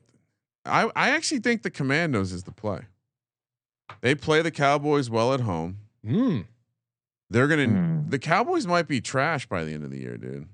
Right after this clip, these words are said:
Speaker 2: Yeah, we might have a decent quarterback in for the Commanders. And it's a division game. And, well, he-, put it this way. We know the Commanders, regardless of whether they're eliminated or Cowboys, are, they're, this is their,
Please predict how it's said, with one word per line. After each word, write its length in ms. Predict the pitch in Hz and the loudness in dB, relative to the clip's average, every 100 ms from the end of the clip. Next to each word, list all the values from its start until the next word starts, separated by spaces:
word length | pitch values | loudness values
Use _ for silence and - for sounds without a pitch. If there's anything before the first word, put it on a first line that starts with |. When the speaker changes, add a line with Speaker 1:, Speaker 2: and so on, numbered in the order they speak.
| _ _ - | _ _ -4
Speaker 2:
Yeah, 240 | 123 160 165 | 2 2 4
we 120 | 165 | 2
might 180 | 175 175 | 4 4
have 100 | 160 | 2
a 40 | |
decent 320 | 156 156 135 | 0 -2 -2
quarterback 420 | 139 147 165 160 | 0 2 2 2
in 120 | 160 151 | -2 -4
for 100 | 127 | -4
the 100 | 113 | -4
Commanders. 640 | 117 120 151 175 - - _ _ _ _ _ _ _ _ _ _ _ - | -2 -2 -2 -4 -6 -10 _ _ _ _ _ _ _ _ _ _ _ -2
And 180 | 143 185 | 2 4
it's 140 | 170 | 2
a 60 | 170 | 2
division 420 | 160 175 160 160 | 4 4 4 2
game. 440 | 151 156 180 185 - 175 | 2 2 0 -2 -2 0
And, 280 | 233 233 | 0 2
well, 200 | 214 220 | 2 4
he-, 140 | 196 208 | 4 0
put 200 | 185 349 | 0 2
it 80 | 185 | 4
this 220 | 202 156 | 2 2
way. 260 | 123 85 - _ _ _ | -2 -2 -10 _ _ _
We 180 | 165 185 | 4 6
know 260 | 190 214 262 | 6 6 4
the 100 | 247 | 2
Commanders, 720 | 196 196 196 175 160 135 - - _ _ - | 0 2 4 4 2 0 -6 -12 _ _ -6
regardless 640 | 147 156 151 190 180 170 | 0 2 4 4 4 2
of 100 | 165 | 2
whether 240 | 151 156 147 | 2 2 2
they're 160 | 147 | 2
eliminated 560 | 143 135 147 156 160 160 | 2 0 0 0 2 0
or 160 | 135 117 | -2 0
Cowboys, 480 | 143 143 143 139 | 2 2 2 2
are, 100 | 135 123 | 0 0
they're, 240 | 139 190 147 | 2 2 2
this 220 | 202 202 | 0 2
is 140 | 196 | 0
their, 320 | 165 165 147 | 4 4 2